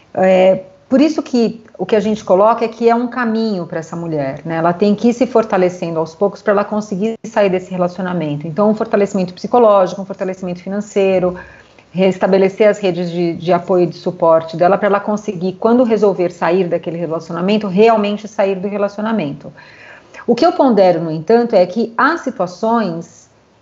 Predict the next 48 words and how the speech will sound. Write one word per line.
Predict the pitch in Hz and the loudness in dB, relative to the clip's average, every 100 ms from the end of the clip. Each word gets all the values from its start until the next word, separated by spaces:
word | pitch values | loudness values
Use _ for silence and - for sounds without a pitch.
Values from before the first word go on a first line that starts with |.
| - | -4
em | 226 | 0
que | 247 | 2
talvez | 254 240 247 | 2 4 4
a | 240 | 2
gente | 240 233 | -2 -6
tenha | 233 233 | -8 -8
que | |
correr | - 214 214 | -8 -4 -4
esse | 214 | -2
risco | 208 208 - | -4 -6 -8
e | |
chamar | 208 208 202 | -8 -4 -2
a | 196 | -2
polícia | 202 180 180 196 | -2 -2 -2 -2
mesmo, | 196 160 143 143 156 147 - _ - | -2 -2 -4 -6 -10 -10 -20 _ -4
né? | 175 175 - - - | -2 -4 -10 -20 -2
Eu | 156 180 | 2 4
lembro, | 196 208 208 | 6 6 4
de | 170 165 | 2 0
novo, | 202 208 196 | 2 2 2
da, | 202 202 | 0 0
de | 196 | -2
um | 190 190 | -2 -2
caso | 185 190 180 180 | 0 0 0 -4
que | - | -10
ficou | 165 185 202 | -12 -8 -4
muito | 190 214 220 | 0 0 2
rumoroso | 220 202 180 208 208 | 2 4 4 4 4
daquela | 196 202 214 196 | 2 0 0 0
mulher | 196 196 185 185 | 0 0 2 2
no | 190 | 0
Rio | 190 | 0
de | 170 180 | -2 -2
Janeiro | 190 180 180 196 208 | 0 2 2 4 2
que | 208 | 0
se | - | -2
relacionou | 196 190 190 196 185 | 2 2 2 0 0
com | 185 190 | 0 -2
um | 180 | 0
rapaz | 180 175 180 175 190 202 | 0 0 2 2 2 0
e | |
passou | 208 208 202 226 | 0 -2 0 -4
sete | 226 233 262 - | 0 0 0 2
horas, | 208 185 202 170 | 4 4 2 0
oito | 175 220 226 | -2 -2 0
horas | 180 190 185 | 2 4 0
sendo | 180 185 | -2 -4
agredida, | 175 175 156 147 175 165 151 | -2 -2 -2 -2 0 2 0